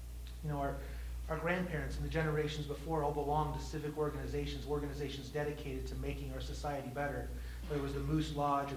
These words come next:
the Elks Lodge or the, the auxiliary lodges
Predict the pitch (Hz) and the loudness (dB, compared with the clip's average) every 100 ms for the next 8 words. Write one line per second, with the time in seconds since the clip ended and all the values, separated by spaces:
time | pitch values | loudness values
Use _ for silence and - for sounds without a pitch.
0 | 123 147 151 - 143 139 139 139 127 120 | 0 2 2 0 4 6 6 2 -2 -2
1 | 117 - - - 135 - 156 151 147 143 | -4 -6 -6 -4 -4 2 4 6 4 4
2 | 139 139 139 139 135 | 4 4 2 -2 -4